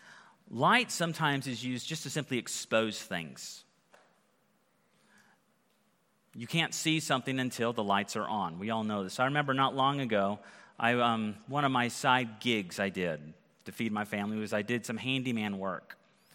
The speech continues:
And I was sent into a house that had no power, no water. I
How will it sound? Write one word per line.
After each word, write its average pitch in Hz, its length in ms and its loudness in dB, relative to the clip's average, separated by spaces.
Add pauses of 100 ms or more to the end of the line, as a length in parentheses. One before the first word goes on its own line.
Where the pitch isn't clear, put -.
(580)
And 113 160 2
I 117 100 6
was 120 160 0
sent 151 460 2
into 143 320 -4
a 143 60 4
house 117 680 2 (380)
that 139 100 0
had 139 140 8
no 151 180 6
power, 135 580 2 (160)
no 117 220 -2
water. 107 480 0 (840)
I - 80 -20